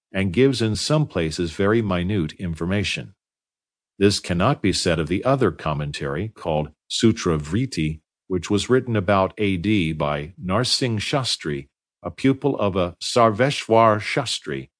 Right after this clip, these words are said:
The latter was a descendant of Bhaskur, and so also was our author, for at the conclusion of every part he calls himself Bhaskar Narsingh Shastra. He was induced to write the work by order of the learned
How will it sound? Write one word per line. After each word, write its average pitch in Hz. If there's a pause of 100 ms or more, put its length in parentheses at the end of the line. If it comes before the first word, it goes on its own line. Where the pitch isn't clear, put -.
(320)
The 87
latter 85
was 87
a 90
descendant 104
of 90
Bhaskur, 87 (580)
and 101
so 147
also 127
was 117
our 107
author, 85 (400)
for 110
at 123
the 131
conclusion 123
of 101
every 113
part 104
he 101
calls 147
himself 87 (280)
Bhaskar 139
Narsingh 98
Shastra. 110 (640)
He 147
was 160
induced 160
to 139
write 135
the 127
work 123
by 107
order 135
of 101
the 101
learned 117